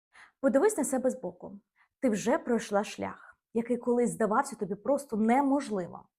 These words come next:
Твій темп — це твій стиль. Надихайся світлом, але залишайся в фокусі на собі. Запам'ятайте, ще не пізно, ще не позаду, ти просто на своєму шляху.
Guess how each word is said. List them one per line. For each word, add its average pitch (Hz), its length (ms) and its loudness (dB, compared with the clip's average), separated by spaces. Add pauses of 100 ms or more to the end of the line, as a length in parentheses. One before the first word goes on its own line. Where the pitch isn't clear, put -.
(680)
Твій 240 220 0
темп — 277 440 0
це 208 200 -4
твій 202 360 -6
стиль. - 440 -12 (720)
Надихайся 269 920 -2
світлом, 208 1000 -6
але 196 280 0
залишайся 202 840 -2
в - 120 -12 (100)
фокусі 190 400 -12
на 190 120 -10
собі. - 320 -16 (1900)
Запам'ятайте, 247 840 2 (200)
ще - 340 2
не 320 100 0
пізно, 302 500 -6 (380)
ще - 260 -2
не 294 120 4
позаду, 233 600 0 (240)
ти 214 80 2
просто 220 380 -2
на 220 100 0
своєму 175 340 -10
шляху. - 380 -20